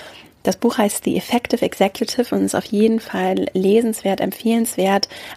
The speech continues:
An der einen oder anderen Stelle wird sehr viel von Männern gesprochen. Ich habe jetzt die amerikanische Version.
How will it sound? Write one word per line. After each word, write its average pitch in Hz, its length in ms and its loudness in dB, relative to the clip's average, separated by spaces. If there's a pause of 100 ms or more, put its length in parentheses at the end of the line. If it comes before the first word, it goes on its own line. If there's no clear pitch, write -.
An 185 140 -2
der 185 160 -2
einen 202 240 0
oder 196 200 0
anderen 190 340 -2
Stelle 190 500 0
wird 185 120 -4
sehr 190 140 2
viel - 200 -2
von 190 240 -2
Männern 254 380 4
gesprochen. 240 440 0
Ich 220 80 -8
habe - 100 -6
jetzt - 100 -6
die - 60 -2
amerikanische 208 600 2
Version. 220 520 2